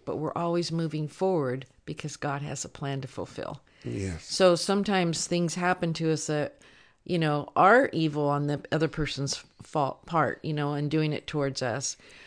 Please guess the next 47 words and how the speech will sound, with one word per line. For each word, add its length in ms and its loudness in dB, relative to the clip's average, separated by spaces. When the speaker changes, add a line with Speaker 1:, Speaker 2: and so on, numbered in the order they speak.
Speaker 1:
But 160 2
when 100 2
we 100 2
keep 260 -4
our 120 4
heart 240 0
right 260 0
with 180 -4
God 520 0
and 160 -4
keep 180 -6
trusting 380 -2
him 140 -2
that 140 -4
he's 200 -4
moving 300 0
forward, 260 2
he's 220 -4
closing 420 2
a 80 -4
door 320 2
and 180 0
sometimes, 540 -2
like, 240 -2
pushing 320 0
us 200 -4
out 280 4
the 60 0
door 420 4
<laughs> 440 -12
so 180 4
that 160 6
we 120 6
can 180 0
move 200 2
on 200 4
to 80 -4
the 100 -2
next 280 -2
step 300 -2
of 140 -8
what 120 0
he 100 -6
has 280 -8
for 260 -8
us, 140 -4
that, 180 -4